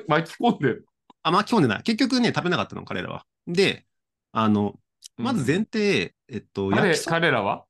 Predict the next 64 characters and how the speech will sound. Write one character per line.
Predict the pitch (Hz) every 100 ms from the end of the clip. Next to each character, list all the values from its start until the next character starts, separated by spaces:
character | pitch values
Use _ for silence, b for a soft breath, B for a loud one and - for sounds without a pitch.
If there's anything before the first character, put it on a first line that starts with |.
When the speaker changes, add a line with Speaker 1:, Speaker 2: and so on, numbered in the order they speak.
| _ _
Speaker 1:
彼 | - 143
ら |
は？ | 110
Speaker 2:
彼 |
ら | 82
は？ | - - _ -
彼 | 170
ら | 98
た-、 | 101 -
あ、 | 101
カ | 92 131
レ | 127
ー |
じ | 123
ゃ |
な | 120
い | 85
よ。 |
Speaker 1:
彼 | 98 92
ら |
は | 78
食 |
べ | -
な |
か |
っ | -
た |
の？ | 95
Speaker 2:
う | 87
ん、 |
そ | -
う | 90
そ | -
う、 |
カ | -
レ | 104
ー |
ら | 104
は | 98
食 |
べ | 104
な | 104
か | 76
っ |
た | 80
ん |
だ | 82
け | 90
ど、 | 107
Speaker 1:
う | -
ん。 | _ _ _ _ _ _ _ _ _ _ _ _ _ -
Speaker 2:
ま | 202
ず | 233
そ | 120
も | 285 359
そ | 131
も | 98
ね、 | 101
Speaker 1:
う | 90
ん。 | 85
Speaker 2:
や |
っ | 123
ぱ、 | 92 90
い-、 | -